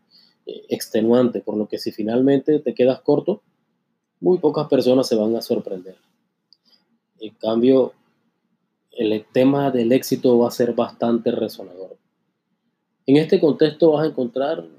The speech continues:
empoderamiento, eh, que te vas a responder a ti mismo.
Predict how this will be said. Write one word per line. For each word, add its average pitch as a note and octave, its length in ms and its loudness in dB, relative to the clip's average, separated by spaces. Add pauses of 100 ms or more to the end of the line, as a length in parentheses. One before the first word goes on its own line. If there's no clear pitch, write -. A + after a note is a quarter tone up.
(260)
empoderamiento, A#2 1400 -2 (580)
eh, A2 220 -4
que G#2+ 120 -8
te A2+ 100 -2
vas A2 120 -4
a B2+ 40 0
responder A2+ 460 -4
a A#2 100 -2
ti A2+ 140 0
mismo. A2+ 640 2